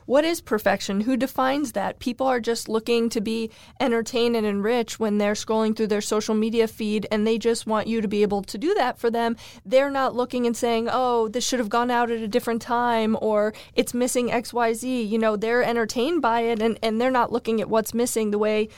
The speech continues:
that you might be. And so it's better just to put it out and, you know, uh, go for it and have it out there. And all of that helps build your brand instead of waiting for the perfect time or the perfect type of content, because then you miss out.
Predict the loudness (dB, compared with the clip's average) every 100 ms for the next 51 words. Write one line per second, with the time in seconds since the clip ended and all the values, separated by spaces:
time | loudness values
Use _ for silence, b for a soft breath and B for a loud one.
0 | -10 -4 0 0 0 -2 0 0 0 0
1 | -2 0 2 2 0 -4 -4 0 0 2
2 | 0 0 0 0 -2 -2 2 0 -2 B
3 | B -2 2 4 2 -2 0 0 -4 -10
4 | -4 0 0 0 -2 0 0 -2 0 0
5 | 2 0 0 0 0 0 0 0 0 0
6 | 0 0 -2 -2 2 2 0 -2 0 0
7 | 2 2 0 0 0 0 2 0 2 0
8 | -2 -4 0 0 0 0 0 2 0 -2
9 | -2 -2 -2 0 0 -2 -2 0 0 0
10 | -2 0 2 2 4 0 0 -2 -4 -4
11 | -8